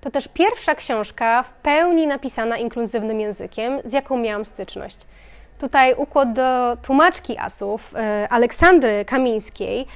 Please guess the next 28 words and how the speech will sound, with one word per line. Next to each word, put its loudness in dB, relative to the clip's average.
która 2
musiała 0
się -4
zmierzyć -2
z -8
mocno 0
ugenderowionym -4
językiem -2
polskim. -12
Książkę 0
czyta -6
się -8
lekko, 0
a 2
autorka 2
stroni 0
od -4
pouczających -4
twierdzeń. -10
Jak 0
pisze 0
we 0
wstępie, -2
książka 4
powstała 2
zarówno 8
dla 6
osób -2